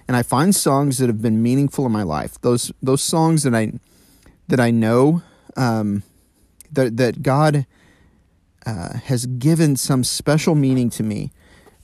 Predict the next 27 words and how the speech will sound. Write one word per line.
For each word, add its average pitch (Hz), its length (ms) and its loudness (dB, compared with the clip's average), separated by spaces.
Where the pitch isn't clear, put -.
given 143 260 2
me 131 100 2
personal 156 800 -2
comfort - 460 -2
through, 143 500 0
or, 117 480 2
um, 107 380 -4
or 117 200 -4
some - 760 -2
important 131 840 -2
message 117 580 -2
has 117 180 -2
come 131 300 -4
through 127 260 -4
a 113 40 -4
song. 104 480 -6
And 113 180 -2
those 156 200 2
are 190 60 4
the 170 120 2
songs 135 340 2
I 117 80 0
try 127 260 0
to 120 60 0
use 127 500 0
while 120 240 0
I'm, 110 300 -2